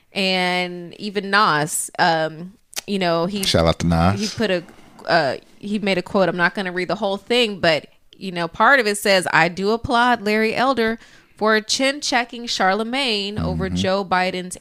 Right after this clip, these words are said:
Speaker 1: anti-black statements," end quote.
Speaker 2: As a person that enjoys listening to and oftentimes being involved in lip wrestling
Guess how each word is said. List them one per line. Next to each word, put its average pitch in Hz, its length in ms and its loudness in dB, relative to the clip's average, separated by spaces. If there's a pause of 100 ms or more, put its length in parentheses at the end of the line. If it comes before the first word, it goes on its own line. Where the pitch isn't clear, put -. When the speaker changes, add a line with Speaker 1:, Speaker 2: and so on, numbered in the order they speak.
Speaker 1:
anti-black 165 760 -6
statements," - 680 -10
end 156 160 -18
quote. - 260 -16 (1600)
Speaker 2:
As 127 200 8
a 107 60 4
person 151 480 4
that 107 300 4
enjoys 98 800 6
listening 120 640 2
to 120 440 0 (560)
and 92 480 0 (1120)
oftentimes 110 600 6
being 101 320 6
involved 92 580 4
in 85 140 -2
lip 90 260 2
wrestling 76 440 -6